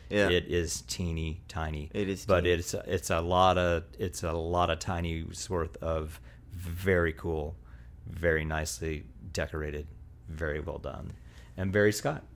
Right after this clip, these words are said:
Speaker 1: Thanks, man.
Speaker 2: Yeah.
Speaker 1: So, what do you think of the city so far?
Speaker 2: I love the city. I got here about a w-, uh, what is today?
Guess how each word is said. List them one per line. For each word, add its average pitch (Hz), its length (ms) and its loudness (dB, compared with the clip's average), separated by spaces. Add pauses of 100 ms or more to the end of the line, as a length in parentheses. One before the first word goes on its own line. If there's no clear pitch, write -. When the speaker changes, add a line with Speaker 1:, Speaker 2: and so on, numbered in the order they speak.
Speaker 1:
Thanks, 135 340 -6
man. 113 480 -4
Speaker 2:
Yeah. 110 280 -2 (320)
Speaker 1:
So, 131 340 12
what 120 200 6
do 139 60 8
you 135 60 8
think 135 200 4
of 135 80 4
the 123 60 6
city 123 400 6
so 113 340 4
far? 104 400 -2
Speaker 2:
I 104 40 10
love 107 260 10
the 120 80 4
city. 120 500 4
I 92 400 6
got 104 400 4
here 110 460 2
about 90 420 4
a 92 40 -8
w-, 87 300 -2
uh, 90 300 2
what 143 180 2
is 269 80 -4
today? 78 400 -4